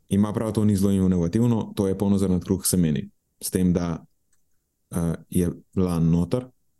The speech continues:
več lana, sedem odstotkov lana, ki popestri okus in hkrati prispeva k visoki vsebnosti prehranske vlaknine.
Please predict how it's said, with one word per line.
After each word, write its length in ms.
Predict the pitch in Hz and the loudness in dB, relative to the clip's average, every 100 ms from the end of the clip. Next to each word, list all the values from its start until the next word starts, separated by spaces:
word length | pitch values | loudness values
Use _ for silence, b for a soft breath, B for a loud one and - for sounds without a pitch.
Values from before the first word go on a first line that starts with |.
| _ _ B - | _ _ B -8
več 480 | 85 80 104 101 95 | -4 -4 -4 -4 -4
lana, 400 | 92 113 127 127 | -2 -2 -4 -6
sedem 340 | - 98 95 | -4 0 0
odstotkov 400 | 92 98 95 90 | 0 -4 -4 -2
lana, 340 | 87 90 117 - _ _ _ _ _ _ _ - | 0 0 -2 -6 _ _ _ _ _ _ _ -6
ki 80 | |
popestri 440 | - 87 92 - 101 | -4 -2 -2 0 0
okus 380 | 95 107 101 95 | 0 -2 -2 0
in 320 | 90 87 - | 2 0 -4
hkrati 440 | - - 90 82 80 | -14 -8 -6 -6 -4
prispeva 520 | 82 - 90 87 - | -4 -2 -2 -2 -4
k 120 | - | -4
visoki 340 | 85 - 87 - | -4 -2 -4 -4
vsebnosti 440 | 85 85 82 80 | -2 0 0 -2
prehranske 480 | - - 78 78 80 | -4 -4 -4 -2 0
vlaknine. 480 | 80 80 82 73 | 0 0 0 0